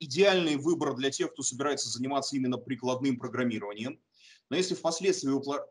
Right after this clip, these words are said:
планируете перейти на Java, главное, не окажитесь в ситуации, как один мой слушатель, который после первого занятия по Java в конце занятия сказал: «Я как будто на ядерную физику пришел».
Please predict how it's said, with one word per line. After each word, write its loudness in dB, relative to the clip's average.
планируете 0
перейти -4
на -2
Java, 2
главное, -2
не 0
окажитесь -8
в -6
ситуации, -2
как -6
один -4
мой -2
слушатель, -8
который -2
после -6
первого 0
занятия -4
по -10
Java -2
в -20
конце -6
занятия -6
сказал: -6
«Я -8
как -8
будто -8
на -4
ядерную -2
физику -16
пришел». -20